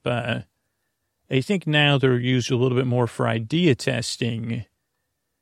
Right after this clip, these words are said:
where back when they first were, it was more of experiment testing or just having fun.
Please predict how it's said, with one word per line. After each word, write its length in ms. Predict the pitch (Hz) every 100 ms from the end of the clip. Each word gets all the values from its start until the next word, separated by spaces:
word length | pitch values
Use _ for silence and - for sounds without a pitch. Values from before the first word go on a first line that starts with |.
| _ _ -
where 420 | 135 139 120 120
back 500 | 117 143 147 139 -
when 320 | 139 131 117
they 120 | 123
first 340 | - 196 196 -
were, 120 | 120
it 80 | 123
was 120 | 110
more 200 | 131 120
of 80 | 117
experiment 800 | - - - 170 151 120 110 -
testing 640 | 123 107 - - 117 120
or 240 | 127 123
just 260 | 113 120 -
having 440 | 151 135 131 120
fun. 600 | 110 - 143 120 110 127